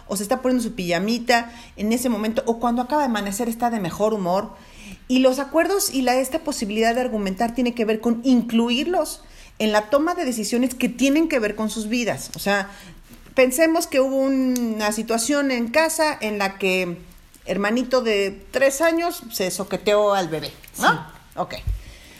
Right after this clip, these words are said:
Speaker 1: Entonces, ya a la hora que lo estamos bañando y que ya pasó el día y que ya pasó el drama y todo esto, es, a ver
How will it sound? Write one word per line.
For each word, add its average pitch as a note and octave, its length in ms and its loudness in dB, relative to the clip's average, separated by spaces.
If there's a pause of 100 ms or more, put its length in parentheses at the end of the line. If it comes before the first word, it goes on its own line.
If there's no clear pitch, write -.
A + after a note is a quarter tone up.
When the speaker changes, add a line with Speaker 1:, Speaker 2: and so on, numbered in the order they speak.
(300)
Speaker 1:
Entonces, B3 360 2
ya D4+ 100 6
a - 20 8
la D#4+ 80 8
hora E4+ 80 2
que E4+ 80 -8
lo A#3+ 40 -2
estamos B3+ 280 0
bañando A#3 360 0
y - 40 -2
que F3 100 -6
ya G#3 160 2
pasó E3+ 180 -4
el D#3+ 80 -2
día D#3+ 120 0
y D#3+ 40 0
que E3+ 100 -8
ya F#3+ 140 -2
pasó E3+ 220 -4
el D#3 80 -6
drama E3+ 260 0
y D#3 40 -10
todo B3+ 240 0
esto, E4+ 400 0
es, B3 180 0
a G#3+ 80 2
ver F#3+ 240 0